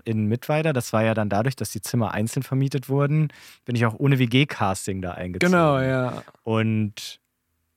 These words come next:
Speaker 1: jetzt, wo du's sagst, ich glaube, mich daran zu erinnern, dass ich tatsächlich dann auch vor W-G-Castings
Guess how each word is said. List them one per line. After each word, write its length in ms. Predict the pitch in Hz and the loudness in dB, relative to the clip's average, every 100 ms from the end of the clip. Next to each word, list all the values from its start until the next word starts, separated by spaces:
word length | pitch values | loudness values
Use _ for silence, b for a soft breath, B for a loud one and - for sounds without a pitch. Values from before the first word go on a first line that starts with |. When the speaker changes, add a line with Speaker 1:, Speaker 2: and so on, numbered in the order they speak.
| _ _ _ _ _ _ _ | _ _ _ _ _ _ _
Speaker 1:
jetzt, 240 | 127 - | -4 2
wo 80 | 226 | 4
du's 160 | 196 - | 4 6
sagst, 440 | 147 160 202 - - | 8 8 8 2 -4
ich 140 | - | 2
glaube, 520 | 139 156 196 208 208 190 | 6 6 6 6 6 4
mich 180 | 180 | 2
daran 300 | - 151 147 | 4 4 4
zu 140 | 160 156 | 4 2
erinnern, 300 | 135 165 151 | 4 6 6
dass 140 | 139 | 4
ich 60 | 123 | 2
tatsächlich 360 | 135 - 165 | -2 0 0
dann 140 | - 135 | 2 2
auch 160 | 139 | 2
vor 200 | - 139 | 2 2
W-G-Castings 1300 | 120 98 120 175 - 160 170 - 175 180 196 - - | 2 2 2 2 2 2 2 2 0 2 0 -4 -8